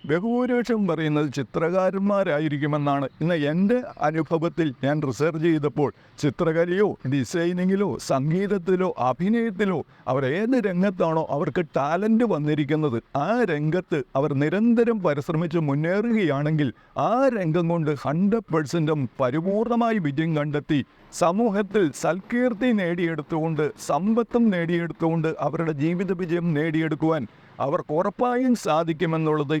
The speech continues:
എനിക്ക് മനസ്സിലാക്കാൻ പറ്റിയിട്ടുള്ള ഒരു കാര്യമാണ്. എന്നാൽ ഞാനിവിടെ സൂചിപ്പിച്ച ഈ മൂന്ന് രേഖാലക്ഷണങ്ങളിൽ ഏതെങ്കിലും ഒന്ന് നിങ്ങളുടെ കയ്യിലുണ്ടെങ്കിൽ ആദ്യം നിങ്ങൾ മനസ്സിലാക്കേണ്ടത് ഞാൻ പറഞ്ഞതുപോലെ ആ രംഗത്ത് നിങ്ങൾ വന്നിട്ട് അതിനു വേണ്ടി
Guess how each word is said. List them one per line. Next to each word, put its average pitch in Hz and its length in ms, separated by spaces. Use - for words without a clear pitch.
എനിക്ക് 139 320
മനസ്സിലാക്കാൻ 190 680
പറ്റിയിട്ടുള്ള 165 500
ഒരു 160 160
കാര്യമാണ്. 160 440
എന്നാൽ 226 260
ഞാനിവിടെ 180 440
സൂചിപ്പിച്ച 180 560
ഈ - 20
മൂന്ന് 233 380
രേഖാലക്ഷണങ്ങളിൽ 175 880
ഏതെങ്കിലും 240 680
ഒന്ന് 147 200
നിങ്ങളുടെ 180 380
കയ്യിലുണ്ടെങ്കിൽ 160 580
ആദ്യം 214 380
നിങ്ങൾ 165 180
മനസ്സിലാക്കേണ്ടത് 175 840
ഞാൻ 175 180
പറഞ്ഞതുപോലെ 180 760
ആ 185 40
രംഗത്ത് 202 480
നിങ്ങൾ 165 240
വന്നിട്ട് 160 400
അതിനു 214 360
വേണ്ടി 160 240